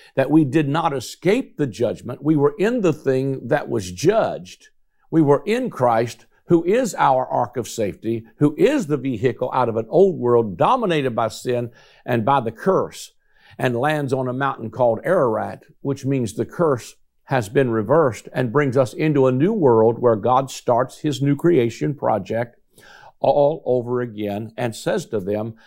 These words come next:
"I'm not going to, uh, I'm, uh, I'm not going to, I'm gonna view this as the waters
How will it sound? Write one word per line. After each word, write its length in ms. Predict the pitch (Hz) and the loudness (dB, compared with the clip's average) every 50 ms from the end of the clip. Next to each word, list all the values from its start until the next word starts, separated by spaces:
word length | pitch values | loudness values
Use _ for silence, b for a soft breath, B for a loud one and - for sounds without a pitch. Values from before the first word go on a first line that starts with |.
| b b b b | b b b b
"I'm 240 | 107 120 120 117 113 | -2 0 0 0 0
not 260 | 131 156 170 - - | 0 0 -2 -2 -2
going 320 | 123 139 151 151 151 139 - | -2 0 0 0 -2 -6 -2
to, 380 | - 156 147 135 131 123 117 B B B B B B - | 0 2 4 4 2 2 -2 B B B B B B 0
uh, 540 | 123 120 117 110 - - - - 120 123 123 | 2 2 2 0 -2 -4 -6 -6 -6 -6 -4
I'm, 160 | 123 127 - | -4 -4 -2
uh, 520 | - 127 127 - - - - - 135 123 113 - | 0 0 0 0 -2 -8 -12 -10 -10 -10 -8 -8
I'm 220 | 117 120 120 123 | -8 -6 -4 -2
not 240 | 131 135 143 139 139 | -2 -4 -4 -2 -2
going 360 | 131 143 156 156 151 147 120 | 0 0 0 0 -2 -4 -6
to, 300 | - - 156 147 135 139 | -4 -2 0 2 2 2
I'm 160 | - 143 143 | 0 -2 0
gonna 200 | 135 147 139 131 | 0 0 0 0
view 300 | 120 107 135 185 226 233 185 | 0 -2 -4 -6 -6 -2 0
this 240 | 196 202 196 - | 2 2 2 2
as 160 | 143 135 127 110 | 0 -2 -2 0
the 80 | 131 | -2
waters 680 | 123 110 113 135 165 202 214 208 214 220 214 185 - | -2 0 -2 -2 0 0 0 0 0 -2 -4 -6 -8